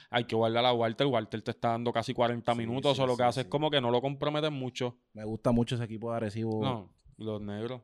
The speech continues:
Speaker 2: Demasiado.
Speaker 1: Eso es, aquí tú, yo no tengo equipo favorito, pero si hay uno que es el mío de, de corazón, porque es el que veo desde chiquito,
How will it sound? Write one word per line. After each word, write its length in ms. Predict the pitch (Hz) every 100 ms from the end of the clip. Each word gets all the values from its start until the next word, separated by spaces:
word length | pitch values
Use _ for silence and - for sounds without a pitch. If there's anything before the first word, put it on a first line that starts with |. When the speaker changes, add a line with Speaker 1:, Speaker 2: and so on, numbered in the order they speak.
| -
Speaker 2:
Demasiado. 540 | 101 90 90 90 92
Speaker 1:
Eso 200 | 113 113
es, 180 | 120 - _ - - _ _ - - -
aquí 280 | 135 135 180
tú, 140 | 196 190
yo 160 | 190
no 120 | 214
tengo 200 | 208 214
equipo 320 | 185 175 180 165
favorito, 500 | 160 135 139 139 131
pero 180 | 131 131
si 120 | 156
hay 140 | 180
uno 240 | 208 226 220
que 360 | 214 185 202
es 60 | 214
el 40 |
mío 580 | 196 214 220 208 196 - _ _
de, 340 | 127 156 160
de 180 | 151 160
corazón, 500 | 151 160 147 151 208
porque 300 | 208 175 180
es 60 | 185
el 80 | 185
que 100 | 208
veo 220 | 196 196
desde 120 | 196
chiquito, 420 | 185 180 196 196